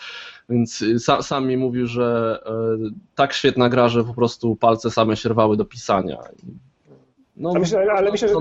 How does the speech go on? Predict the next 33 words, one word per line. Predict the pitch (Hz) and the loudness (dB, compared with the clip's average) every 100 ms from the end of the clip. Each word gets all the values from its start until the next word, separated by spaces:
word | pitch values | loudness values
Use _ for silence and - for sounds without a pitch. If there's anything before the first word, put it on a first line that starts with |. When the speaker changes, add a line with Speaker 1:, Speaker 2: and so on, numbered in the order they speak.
| 226 | 0
Speaker 2:
że, | 226 | 0
że | 202 | 0
to | 208 | 0
Speaker 1:
no. | |
Speaker 2:
jest | 208 202 | 0 -2
chyba | 214 214 | -2 0
taka | 202 196 | 0 0
pierwsza | 208 214 - 190 | 0 -2 0 0
gra | 190 190 185 | 2 2 2
z, | - 180 175 160 | 0 0 2 0
z | 185 185 | 0 0
aplikacją, | 190 175 175 175 - 160 | 0 -2 0 0 0 -2
która, | - 160 156 - - - - | 0 2 2 0 -16 -20 -4
y, | 151 | -2
faktycznie | 151 147 - | -2 -6 -8
pokazała | 180 170 147 160 156 147 | -2 2 4 4 4 4
potencjał | 147 156 160 139 131 135 131 170 156 - 160 | 2 0 2 2 0 0 -10 -12 -16 -18 -4
te-, | - 139 | 0 2
tego | 156 143 | 2 2
mi-, | 147 180 | 2 0
tego | - 147 | 0 2
mieszania | 147 143 147 139 135 139 | 2 4 4 6 6 4
różny-, | 147 143 160 | 2 2 2
różnych | 147 143 135 | 2 2 2
mediów, | 131 113 | 0 -2
tak? | - 143 | -2 -2
Czyli | - 139 | 0 0
tej | 143 | 2
tradycyjnej | 135 151 175 165 160 | 2 0 2 2 2
planszówki | 160 - 160 - 151 143 _ _ _ - | 2 0 -4 -2 -2 -2 _ _ _ -4
i | 151 | 2
elektronicznej | 143 143 147 143 - 139 | 4 4 2 2 0 -4
planszówki. | 135 139 135 151 | -4 -4 -2 -2